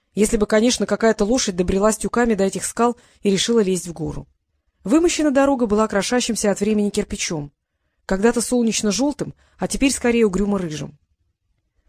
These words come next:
Портило дорогу только то, что между кирпичами в изобилии проросли сорные травы. То ли для пущего впечатления путника, то ли для вязчего его устрашения, вдоль дороги стояли искусно выполненные статуи.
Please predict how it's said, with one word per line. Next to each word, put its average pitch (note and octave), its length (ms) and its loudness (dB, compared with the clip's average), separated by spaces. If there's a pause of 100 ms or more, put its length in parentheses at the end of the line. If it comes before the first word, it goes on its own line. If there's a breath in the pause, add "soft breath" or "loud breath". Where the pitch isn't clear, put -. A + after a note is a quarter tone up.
(320)
Портило C#4+ 320 2
дорогу C4 320 4
только B3+ 300 0
то, D#4+ 260 0 (240)
что - 220 0
между A#3 260 4
кирпичами A#3 600 2
в F3 80 0
изобилии G#3 420 2
проросли G3 440 0
сорные G3+ 440 -2
травы. C#3 340 -8 (1600)
То E4+ 120 2
ли D#4+ 80 4
для G#3 160 2
пущего G#3+ 320 -4
впечатления F#3 540 -2
путника, A#3+ 500 -2 (340)
то D4+ 120 2
ли C4+ 100 2
для F#3+ 160 0
вязчего G3+ 400 0
его F3 220 -4
устрашения, G#3+ 760 -2 (500)
вдоль A#3+ 300 2
дороги C#4+ 320 2
стояли A3+ 460 2
искусно A3+ 400 -2
выполненные A3 540 2
статуи. - 580 -8